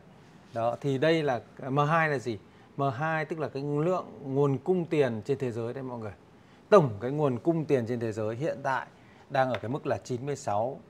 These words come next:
nghìn tỷ đô. Đó, một cái mức khủng khiếp, chín mươi sáu nghìn tỷ đô. Tức là chúng ta thấy rằng là từ năm, à, từ những, những năm trở lại đây thì cái lượng in tiền, cung tiền trên toàn thế giới này nó, nó, nó vượt lên rất là nhanh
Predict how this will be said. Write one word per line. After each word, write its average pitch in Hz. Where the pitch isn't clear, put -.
nghìn 131
tỷ 113
đô. 117
Đó, 110
một 117
cái 120
mức 147
khủng 123
khiếp, 151
chín 127
mươi 147
sáu 117
nghìn 131
tỷ 98
đô. 110
Tức 190
là 143
chúng 123
ta 139
thấy 131
rằng 131
là 113
từ 117
năm, 143
à, 113
từ 127
những, 123
những 156
năm 151
trở 117
lại 107
đây 127
thì 120
cái 113
lượng 131
in 175
tiền, 123
cung 190
tiền 139
trên 127
toàn 117
thế 107
giới 113
này 123
nó, 107
nó, 110
nó 113
vượt 120
lên 131
rất 185
là 127
nhanh 113